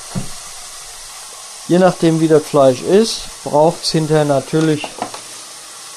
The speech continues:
etwas, um, ja, um's gar zu kriegen. Die Probe aufs Exempel, die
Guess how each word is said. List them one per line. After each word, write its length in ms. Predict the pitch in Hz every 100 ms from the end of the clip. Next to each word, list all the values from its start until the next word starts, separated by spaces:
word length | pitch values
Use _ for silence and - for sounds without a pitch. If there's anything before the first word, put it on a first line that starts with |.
| - - - - -
etwas, 580 | 147 147 135 135 127 - - - - - - - - - - - - - - - - - -
um, 380 | 143 139 139 131 113 - - - - - - - - - - - - - - - - - - - - - - - - - - - - - -
ja, 180 | 143 107 - - -
um's 180 | 113
gar 260 | - 143 143
zu 140 | -
kriegen. 480 | - - 139 147 185 - - - - - - -
Die 160 | 170
Probe 640 | 202 - 180 180 180 180 180
aufs 240 | 151 147
Exempel, 680 | 139 139 - 165 170 170 170
die 520 | 135 139 143 139 139